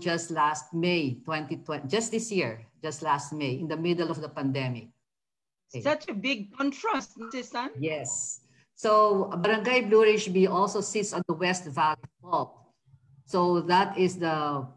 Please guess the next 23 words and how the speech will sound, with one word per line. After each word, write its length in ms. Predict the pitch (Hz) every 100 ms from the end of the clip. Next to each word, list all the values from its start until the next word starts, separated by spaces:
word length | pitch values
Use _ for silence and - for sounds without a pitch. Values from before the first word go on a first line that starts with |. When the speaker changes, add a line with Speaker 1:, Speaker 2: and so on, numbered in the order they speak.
| -
Speaker 1:
the 160 | 151 143
fault 480 | - 175 185 175
which 400 | 170 - - -
is 240 | - 170 175
expected 640 | - - 170 170 185 -
to 40 | -
cause 240 | 156 147 -
the 160 | 156 139
big 240 | 135 160
one. 320 | 139 127 117 - _ _ _
So 160 | - 220
our 160 | 202 196
disaster 480 | 190 208 190 196
preparedness 640 | 190 185 - 170 170 165 135
is 240 | 131 -
really 280 | 185 170 160
for 360 | - 196 208 175
the 80 |
big 320 | 139 156 139 131
one, 240 | 120 -
for 360 | - - 175 160
an 240 | 143 135
earthquake. 480 | 147 139 - 123 110